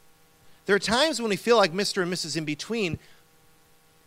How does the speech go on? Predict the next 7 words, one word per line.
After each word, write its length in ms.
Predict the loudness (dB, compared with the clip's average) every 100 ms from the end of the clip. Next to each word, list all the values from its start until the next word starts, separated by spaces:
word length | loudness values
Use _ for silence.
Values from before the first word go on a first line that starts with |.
| -20 -20 -8
but 180 | -6 0
that's 380 | 2 4 2 -4
not 380 | 0 2 2 2
what 160 | -2
God 300 | 2 2 2
sees 280 | -2 -6 -8
us. 340 | -10 -12 -14